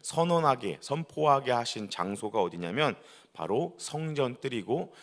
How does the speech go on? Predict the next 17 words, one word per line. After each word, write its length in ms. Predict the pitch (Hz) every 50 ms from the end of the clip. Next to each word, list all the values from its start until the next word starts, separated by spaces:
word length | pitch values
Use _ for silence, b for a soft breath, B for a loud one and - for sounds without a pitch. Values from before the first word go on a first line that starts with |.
| B B B
이 200 | 113 120 123 110
메시지를 640 | 95 95 101 - - 110 110 104 110 104 101 98
듣는 400 | - - 98 101 104 107 107 101
대상은 440 | 92 - 90 87 - 101 101 104 95
누구냐면 560 | 82 78 82 82 82 80 90 131 143 123 92 - B B B B B B
하나님께 800 | - - - 156 160 156 151 139 127 117 - - 117 107 95
예배드리러 800 | 87 85 85 90 98 98 117 117 110 95 101 92 95 95 90 95 92
온 380 | 90 85 92 104 131 180 202 185 - - b b b b b
예배자들이다라는 1200 | 82 87 92 92 110 120 120 110 104 95 85 87 85 80 78 82 80 78 78 73 73 73 78 80 80
사실입니다. 760 | - - 85 87 - - 101 87 76 73 71 - - - _ B B B B
그래서 140 | - 98
이 240 | 101 113 127 120 - B B B B
예레미야가 680 | 92 95 107 120 127 127 127 123 120 117 117 113 110 107
지금 300 | 104 - - - 104 98
이 120 | 101 95 92
예언하는 420 | 92 95 101 104 110 107 101 104 95
것은 400 | 92 92 - 156 156 120 76